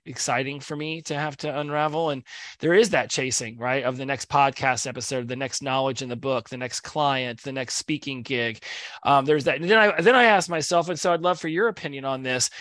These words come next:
A lot of people, when they have a business, that's just what they do. They're chasing the next gig, they're chasing the next client, they're chasing the next vacation. And that's just normal way of life. But as those of us in sobriety and recovery, I think we decided a long time ago to look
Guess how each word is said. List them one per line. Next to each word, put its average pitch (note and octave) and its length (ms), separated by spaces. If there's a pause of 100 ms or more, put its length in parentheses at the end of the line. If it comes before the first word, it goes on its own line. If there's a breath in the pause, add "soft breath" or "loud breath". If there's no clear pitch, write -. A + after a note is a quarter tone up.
(260 loud breath)
A D3+ 80
lot F#3+ 200
of C#4+ 80
people, G3+ 380
when F3 160
they F3 80
have E3 160
a D3+ 60
business, D#3+ 480
that's C#3+ 320
just D#3 260
what D#3 160
they D3+ 140
do. D3+ 320
They're B2+ 160
chasing C#3+ 400
the C#3 60
next C#3 240
gig, C#3 360
they're B2+ 100
chasing C3 360
the C3+ 60
next C3 200
client, C#3 460
they're B2 100
chasing C3+ 380
the C3+ 80
next C3 220
vacation. C3+ 680 (400 loud breath)
And D3+ 100
that's A3 200
just F3 180
normal D3+ 320
way C#3+ 140
of B2 160
life. E3 400
But C#3 100
as C3 160
those F3+ 240
of D#3+ 80
us D3 220
in B2+ 40
sobriety C#3 460
and C3 100
recovery, C#3 480
I C3+ 120
think C#3+ 320
we D3 560 (500 loud breath)
decided D#3 520
a C#3 40
long C#3 240
time D#3 280
ago C3 200
to C3+ 200
look C3+ 280